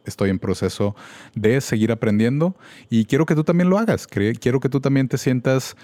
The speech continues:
eh, pues, no bien,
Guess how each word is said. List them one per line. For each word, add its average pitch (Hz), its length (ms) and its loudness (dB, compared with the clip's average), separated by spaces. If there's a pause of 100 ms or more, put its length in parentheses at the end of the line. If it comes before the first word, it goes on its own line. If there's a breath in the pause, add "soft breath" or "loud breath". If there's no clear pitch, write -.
(320 loud breath)
eh, 95 460 2 (420)
pues, 120 140 -2
no 110 260 4
bien, 113 680 2